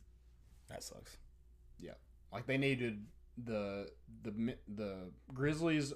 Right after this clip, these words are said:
Speaker 2: or the Trailblazers to lose, and I think they got in to that play-in game, and they both won.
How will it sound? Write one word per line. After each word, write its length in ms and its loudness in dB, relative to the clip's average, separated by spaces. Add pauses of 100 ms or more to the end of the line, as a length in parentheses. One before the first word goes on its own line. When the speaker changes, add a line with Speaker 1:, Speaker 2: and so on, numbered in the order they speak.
Speaker 2:
or 160 0
the 120 -2
Trailblazers 680 0
to 80 -4
lose, 640 -6 (160)
and 140 -6
I 40 -4
think 260 -6
they 100 -4
got 260 -4
in 320 -6
to 100 -10
that 200 -6
play-in 360 -8
game, 320 -14 (200)
and 80 -10
they 80 -10
both 240 -14
won. 240 -16